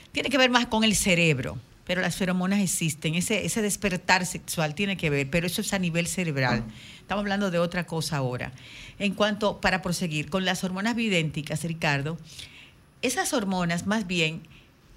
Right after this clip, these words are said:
nos reemplazan y nos hacen sentir ese declive, eh, hormonal que teni-, que nos restaura el declive hormonal de cómo ellas funcionaban antes de que se,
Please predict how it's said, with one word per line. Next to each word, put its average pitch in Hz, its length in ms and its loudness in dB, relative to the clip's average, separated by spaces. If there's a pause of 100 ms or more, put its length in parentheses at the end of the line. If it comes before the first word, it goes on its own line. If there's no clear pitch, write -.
nos 208 380 2
reemplazan 214 960 4
y 202 100 -2
nos 190 260 -2
hacen 233 300 2
sentir 214 420 2
ese 220 200 2
declive, 269 680 2 (220)
eh, 180 140 -2
hormonal 190 500 4
que 175 160 -4
teni-, 180 380 -2
que 175 280 -2
nos 185 480 -2
restaura 214 600 4
el 175 80 0
declive 185 340 -2
hormonal 190 480 0 (540)
de 185 500 0 (280)
cómo 247 260 0
ellas 277 180 2
funcionaban 208 520 0
antes 208 260 2
de 214 100 0
que - 120 -10
se, 190 160 -6